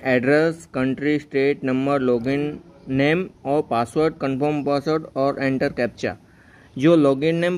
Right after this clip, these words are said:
password है ये आपको नया बनाना है, जैसे कि आपका old password था वो change करना है और कन-, password में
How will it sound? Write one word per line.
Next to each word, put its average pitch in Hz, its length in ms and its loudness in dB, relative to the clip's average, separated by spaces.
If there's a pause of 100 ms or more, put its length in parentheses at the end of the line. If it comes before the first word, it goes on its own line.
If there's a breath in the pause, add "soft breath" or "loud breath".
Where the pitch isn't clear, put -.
password 143 380 0
है 180 200 -4
ये 156 80 0
आपको 147 320 0
नया 147 300 2
बनाना 123 400 2
है, 131 260 -2 (560)
जैसे 147 280 4
कि 165 160 0
आपका 156 260 0
old 151 360 2
password 147 440 0
था 143 440 0 (380 soft breath)
वो 156 120 2
change 156 360 0
करना 151 320 0
है 156 280 -2 (260)
और 165 200 0 (460)
कन-, 139 260 0
password 170 540 2
में 156 340 -4